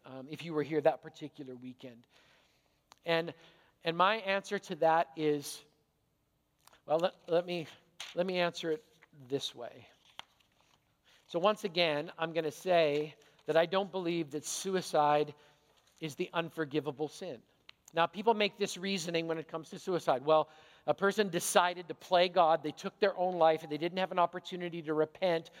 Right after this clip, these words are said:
So therefore, they died with an unrepentant heart, and therefore, they have to go to hell. Uh, I don't believe that's true because, uh, I don't know of anybody else that was ever there to the extent that Jesus was there in the final moments of anybody's life.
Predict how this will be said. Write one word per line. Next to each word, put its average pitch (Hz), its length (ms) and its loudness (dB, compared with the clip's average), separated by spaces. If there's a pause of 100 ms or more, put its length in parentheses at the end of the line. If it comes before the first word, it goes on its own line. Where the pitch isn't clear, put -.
(100)
So 185 160 0
therefore, 156 800 2 (300)
they 165 160 2
died 180 440 4
with 170 160 -12
an 170 60 -6
unrepentant 175 640 -4
heart, 151 300 2
and 147 100 -12
therefore, 143 480 -2 (720)
they 151 100 0
have 143 200 -6
to 139 80 -14
go 139 100 -6
to 131 80 -4
hell. 120 240 -14 (1040)
Uh, 135 180 -8
I 156 100 0
don't 185 120 0
believe 175 240 -4
that's 151 240 0
true 180 340 -6 (260)
because, 147 440 -6 (600)
uh, 131 200 -6 (140)
I 151 100 2
don't 185 220 -4
know 175 120 2
of 160 100 -2
anybody 165 400 0
else 160 200 6
that 170 100 -12
was 147 160 -10
ever 151 360 -2 (1400)
there 170 260 4
to 175 140 -18
the 151 140 -6
extent 156 400 -4
that 139 100 -12
Jesus 160 420 -10
was 143 160 -8
there 147 200 0
in 139 100 -4
the 135 40 -6
final 151 360 -4
moments 147 340 -6
of 135 100 -8
anybody's 127 440 -6
life. 107 140 -18